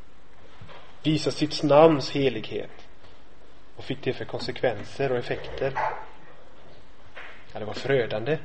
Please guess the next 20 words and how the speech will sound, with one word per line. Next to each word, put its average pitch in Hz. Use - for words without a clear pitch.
många 113
gånger. 104
En 160
gång 156
så 147
visade 151
Gud 143
sin -
helighet 147
i, 120
i 135
templet 143
för -
Jesaja. 131
Och 120
Jesaja 123
fick -
panik. 127
Ve 185
mig! 180